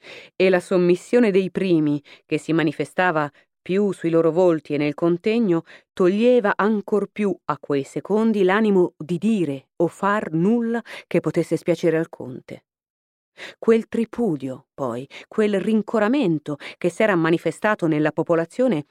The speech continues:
gli rendeva ancor più irresoluti. Avrebbero potuto ridersi di questa gioia impotente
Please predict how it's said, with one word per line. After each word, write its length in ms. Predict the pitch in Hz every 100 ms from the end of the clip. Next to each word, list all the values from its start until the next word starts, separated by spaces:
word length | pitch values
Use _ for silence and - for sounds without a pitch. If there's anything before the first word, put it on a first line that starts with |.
| _ _
gli 240 | - 202 226
rendeva 580 | 208 226 269 214 160 -
ancor 680 | 190 202 - 254 269 269 -
più 380 | - 233 254 247 -
irresoluti. 880 | 233 233 233 226 196 156 151 117 - _ _ _ _ _ _ - -
Avrebbero 440 | 160 170 170 165
potuto 520 | 160 151 170 170 151 151
ridersi 640 | 147 160 220 139 135 - 143
di 100 | 147
questa 260 | 156 -
gioia 440 | 151 151 147 147 147
impotente 840 | 147 143 156 147 156 143 147 160